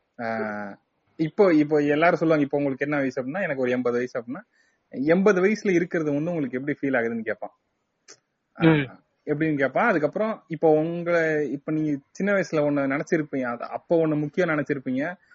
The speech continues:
Speaker 1: இப்ப எண்பது வயசுக்கு வந்ததுக்கு அப்புறம் அது வந்து இல்ல, நான் அது முக்கியம் இல்ல, வேற சில விஷயங்கள் தான் முக்கியம்னு உங்களுக்கு தெரிஞ்சிருக்கும்ல, அந்த மாதிரி விஷயங்கள்லாம் சொல்லுங்க. அதே மாதிரி சின்ன வயசுல இருக்கவங்களுக்கு உங்க-, உங்களுக்கு என்ன அட்வைஸ் கொடுக்குறீங்கன்ற மாதிரி சொல்லுங்கன்னுவான்.
Speaker 2: ம்.
Speaker 1: ஆ.
Speaker 2: இதே மாதிரி இப்ப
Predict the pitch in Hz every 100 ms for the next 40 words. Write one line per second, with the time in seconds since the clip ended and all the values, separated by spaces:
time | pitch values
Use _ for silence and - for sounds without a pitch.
0 | _ _ - - 160 147 147 147 160 -
1 | 151 147 151 143 135 160 180 170 135 139
2 | 151 143 139 135 123 113 110 - _ -
3 | - _ 131 147 160 - 202 165 160 147
4 | 139 151 151 151 143 160 160 156 139 151
5 | 151 135 120 135 131 131 120 113 110 123
6 | 156 156 139 - 139 131 127 117 113 110
7 | 143 _ _ _ - 156 185 202 196 180
8 | 165 147 143 135 135 135 175 165 131 127
9 | 143 147 131 131 123 120 123 - 107 113
10 | 110 104 110 113 110 104 107 98 98 _
11 | _ _ _ _ _ 170 175 160 233 226
12 | 202 339 339 320 320 247